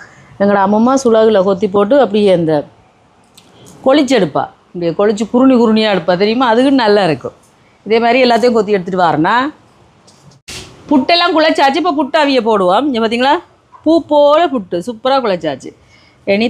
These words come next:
தேங்காய் பூ கொஞ்சம் போட்டுட்டு நீத்துப்பட்டியில வளமையா நாங்க அவிக்கிற மாதிரி அவிச்செடுக்க வேண்டியதுதான். நீத்துப்பட்டி தான் வாங்கணும். என் நீத்துப்பட்டி நல்லா அடி வேண்டிட்டு புட்டு அவிச்சு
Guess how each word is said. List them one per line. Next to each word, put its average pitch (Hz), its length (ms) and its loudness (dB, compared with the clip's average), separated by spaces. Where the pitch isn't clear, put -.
தேங்காய் 226 360 2
பூ 196 140 -2
கொஞ்சம் 175 260 -2
போட்டுட்டு 170 340 -2
நீத்துப்பட்டியில 170 560 -2
வளமையா 175 400 0
நாங்க 170 240 0
அவிக்கிற 165 280 -2
மாதிரி 151 240 0
அவிச்செடுக்க 143 500 -4
வேண்டியதுதான். 127 520 -4
நீத்துப்பட்டி 214 560 0
தான் 220 140 -2
வாங்கணும். 175 500 -2
என் 139 120 2
நீத்துப்பட்டி 208 480 2
நல்லா 233 300 2
அடி 214 240 0
வேண்டிட்டு 185 420 -2
புட்டு 208 300 -2
அவிச்சு 208 260 -2